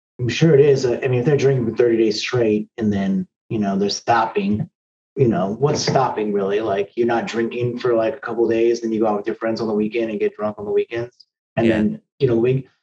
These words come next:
Speaker 1: they actually say that, um, that's called binge drinking.
Speaker 2: Okay.
Speaker 1: And it's actually worse. And it is,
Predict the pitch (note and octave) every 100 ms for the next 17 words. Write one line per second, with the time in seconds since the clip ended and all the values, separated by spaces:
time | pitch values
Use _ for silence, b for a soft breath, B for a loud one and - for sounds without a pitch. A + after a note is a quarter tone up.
0 | _ _ - D#3+ F#3 - D3+ - E3 D3
1 | B2+ - - A#2 G#2+ G#2+ - _ _ _
2 | C3 - C3 A2+ C3 C3+ C3 G#2+ G2+ E2+
3 | - F2 _ _ _ _ - A2+ G2+ B2
4 | _ _ _ C3+ C3 C3 F3+ - B2+ G#2+
5 | A2+ - - - - - C3 C3 G#3+ -
6 | -